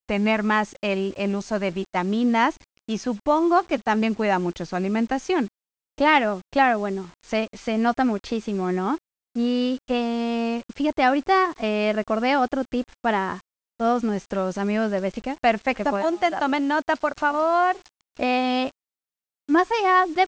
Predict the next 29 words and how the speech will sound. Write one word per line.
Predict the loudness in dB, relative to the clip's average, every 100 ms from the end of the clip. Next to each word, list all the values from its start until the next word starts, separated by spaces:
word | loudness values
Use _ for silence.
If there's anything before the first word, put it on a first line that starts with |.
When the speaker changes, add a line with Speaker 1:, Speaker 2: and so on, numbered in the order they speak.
| 2
Speaker 2:
personalizar, | -2 0 0 2 2 2 0 -2 2 2 2 0 -2
eh, | 0 0 2 0
nuestra | -2 -4 -2 0
alimentación, | 0 0 -2 -4 -8 -4 -2 0 0 -4
o | -6
sea, | -4 0
obviamente | 2 4 4 4 2 0 -4 -16 _
Speaker 1:
Sí. | -8 -4
Speaker 2:
hay | -2
que | -2
personalizar | -2 -4 -2 -2 0 -2 -2 2 2 2
las | 0 -2 -2
cantidades | -4 -2 0 0 2 0 -2 -4
que, | -4 -2 0 -2 -4 _
eh, | -6 -2 -2 0
necesita | -2 -4 -8 -2 0
nuestro | 0 -2 -6 -2
cuerpo | -4 -2 -2 -2
conforme | -4 -6 -2 0
a |
nuestro | 0 -4 -8
estilo | -4 -2 -2 -2
de | -2
vida, | -2 0 2 4 4 2
Speaker 1:
Sí. | -2 -6 -4
Speaker 2:
las | -2 -2
necesidades, | -4 -2 2 2 2
la | -2 -2
edad, | 2 2